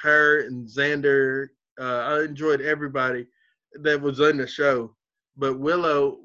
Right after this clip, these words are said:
was the character that you see the most growth from,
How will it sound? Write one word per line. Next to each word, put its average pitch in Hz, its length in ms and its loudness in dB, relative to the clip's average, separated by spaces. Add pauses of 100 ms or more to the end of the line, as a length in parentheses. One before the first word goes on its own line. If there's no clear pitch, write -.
(200)
was 139 220 -2
the 135 60 -8
character 139 440 -4
that 131 240 -4 (540)
you 147 140 -14
see 156 200 -6
the 131 100 -2
most 131 340 -4
growth 143 320 -2 (140)
from, 180 380 -6